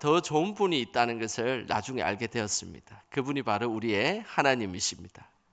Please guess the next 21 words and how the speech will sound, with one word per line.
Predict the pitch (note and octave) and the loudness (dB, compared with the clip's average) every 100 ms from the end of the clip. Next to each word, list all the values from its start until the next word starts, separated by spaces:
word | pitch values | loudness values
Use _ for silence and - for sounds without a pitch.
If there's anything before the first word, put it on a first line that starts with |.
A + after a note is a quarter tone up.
| _ _ - - - - - - - | _ _ -14 -14 -14 -20 -20 -18 2
요술램프 | F3 A#3+ G#3 G3+ G3+ | 4 8 8 8 6
지니는 | F3+ F#3+ F#3+ F#3 F3+ F3 D#3+ A2+ | 4 8 8 10 8 6 4 12
말한 | C3 F3 A#3 A3+ | 12 12 8 6
것만 | A3+ G#3+ F#3 E3+ | 2 6 6 6
들어주지만 | E3+ D3+ B2 G#2+ A#2 D3 C3 G2 - - _ | 2 0 -2 -6 2 4 4 -2 -12 -20 _
우리 | - B2 | -4 -2
하나님은 | C3 C#3 C3+ B2 B2+ F#3+ B3 A#3 - | 2 4 4 2 4 2 0 -10 -8
우리가 | A2 A#2 A#2 A#2 A2 A2 - | -4 -4 2 4 4 2 -6
기도하는 | G3+ A#3+ G#3 F#3+ F#3 | 0 4 6 6 2
것보다 | D#3+ D3 D3+ C#3+ C#3 A#2 - - - | 0 -2 0 6 6 6 0 -18 -4
더 | D3+ F#3+ - | 4 4 4
크게 | B3 G#3 G3 C3 F#2+ - | -4 4 6 8 4 -2
응답하시는 | B2 B2 B2+ - A#2+ C#3+ G#2+ | -4 2 2 2 -2 0 -2
분이십니다. | G2 G2 F2+ - D2+ - - _ | -2 -4 -4 -8 -12 -18 -20 _
그분을 | D3 C#3 C3+ | -2 0 0
믿으십니까? | B2+ D#3 D3 D3 A#2+ A2 D3 F#3 C4 - - - - - - - - - - - | 2 4 4 4 2 0 2 2 0 -16 -20 -20 -20 -20 -20 -20 -20 -20 -20 2
열왕기상 | F3+ A3 A#3 A3+ G#3 G3+ G3+ G3 F#3+ F3+ | 10 10 10 8 10 10 8 4 0 -2
삼 | - D#3 | 4 6
장에 | F#3 G3+ F#3+ | 8 8 8
보면 | E3 D3+ D#3+ E3 B2+ A2+ | 4 2 6 6 4 -4
솔로몬이, | - E3+ G3+ G3+ G3 D#3+ F3 E3 G#2 | -2 4 6 6 6 6 4 2 -2